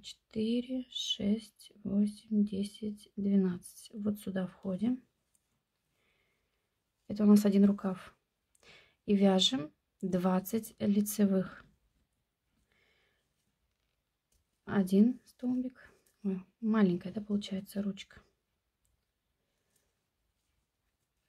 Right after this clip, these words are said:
Два, три. Провязываем двадцать столбиков.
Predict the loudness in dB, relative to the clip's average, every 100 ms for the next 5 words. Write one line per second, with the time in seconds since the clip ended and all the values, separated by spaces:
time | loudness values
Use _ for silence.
0 | -10 -6 -4 2 2 2 -6 _ _ _
1 | _ _ _ _ _ _ _ _ _ _
2 | _ _ -8 -2 -2 0 4 6 8 6
3 | 4 2 0 -2 -2 -10 -8 -8 -8 -12
4 | -16